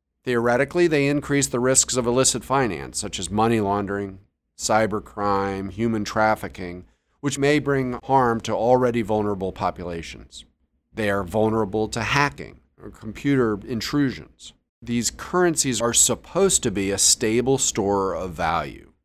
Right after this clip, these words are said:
But whatever you may think of cryptocurrencies, there is little that is stable about it. They're very volatile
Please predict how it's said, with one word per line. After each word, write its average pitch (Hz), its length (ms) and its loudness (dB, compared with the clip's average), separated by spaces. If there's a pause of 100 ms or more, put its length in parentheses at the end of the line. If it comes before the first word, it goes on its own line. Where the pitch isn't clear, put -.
(120)
But 113 80 -4
whatever 170 380 2
you 196 120 0
may 165 200 2
think 160 300 -2
of 120 120 -4
cryptocurrencies, 95 1200 -4 (120)
there 113 180 0
is 107 120 0
little 131 360 2
that 110 160 -2
is 98 100 -4
stable 110 540 2
about 87 320 0
it. 57 200 -16
They're 90 300 -8
very 107 400 0
volatile 95 880 -2